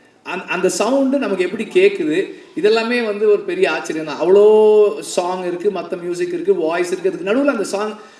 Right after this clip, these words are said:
இந்த சவுண்ட் இந்த இடத்துல வச்சா கேட்கணும்லாம் ஒரு, ஒரு டிசைட் பண்ணி ஒண்ணு ஃபைனலா ஒண்ணு கொடுக்குறாரு இல்லையா? அந்த,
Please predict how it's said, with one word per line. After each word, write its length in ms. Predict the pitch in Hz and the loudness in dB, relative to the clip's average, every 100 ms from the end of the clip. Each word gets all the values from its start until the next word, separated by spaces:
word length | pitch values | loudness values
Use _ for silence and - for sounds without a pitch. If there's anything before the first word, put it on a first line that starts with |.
| _ - | _ -8
இந்த 220 | 196 196 | -4 -2
சவுண்ட் 320 | 196 208 233 | -2 -4 -4
இந்த 160 | 208 202 | -4 -4
இடத்துல 180 | 208 | -4
வச்சா 260 | 185 185 202 | -6 -2 0
கேட்கணும்லாம் 640 | 202 202 202 202 190 196 196 - | 4 4 4 0 -2 -2 -6 -6
ஒரு, 260 | 170 170 | -8 -6
ஒரு 120 | 170 | -8
டிசைட் 340 | 160 156 190 180 | -8 -2 -2 -2
பண்ணி 160 | 180 | -4
ஒண்ணு 160 | 180 160 | -4 -4
ஃபைனலா 380 | 143 147 156 165 | -4 -4 -4 -4
ஒண்ணு 220 | 156 143 139 | -6 -6 -6
கொடுக்குறாரு 300 | 135 135 117 | -6 -4 -6
இல்லையா? 320 | 107 110 104 - _ _ _ _ | -8 -10 -10 -16 _ _ _ _
அந்த, 720 | 139 190 220 226 226 214 | -8 -6 -2 2 2 0